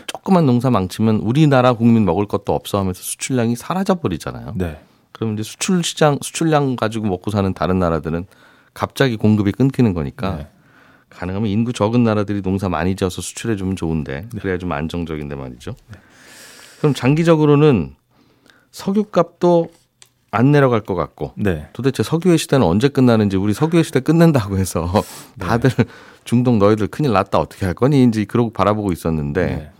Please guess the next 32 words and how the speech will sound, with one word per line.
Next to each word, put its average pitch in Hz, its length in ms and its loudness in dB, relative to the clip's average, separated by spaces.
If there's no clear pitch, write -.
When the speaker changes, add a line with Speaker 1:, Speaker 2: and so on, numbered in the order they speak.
Speaker 2:
계속 123 240 0
나오고 90 240 0
있습니다. 80 340 -12
Speaker 1:
어, 80 240 -2
그러다 165 300 2
보니 151 240 4
이제 135 100 0
석유에 160 340 0
대한 127 180 2
투자는 143 400 0
안 82 160 2
되고, 120 320 -2
그러니까 117 320 -4
석유값은 143 500 -4
계속 98 240 -6
올라가고, 65 640 -6
Speaker 2:
네. 76 180 -14
Speaker 1:
식량도 160 640 4
마찬가지로 110 640 0
이런저런 104 420 2
기후 107 260 -4
변화 95 220 0
때문에 82 400 -2
Speaker 2:
네. 98 80 -8
Speaker 1:
농사가 110 320 2
잘 92 220 -4
될 95 100 0
리가 87 180 -2
없다는 78 360 -4
게 76 80 -8
한국은행 101 440 -2
보고서고. 73 520 -12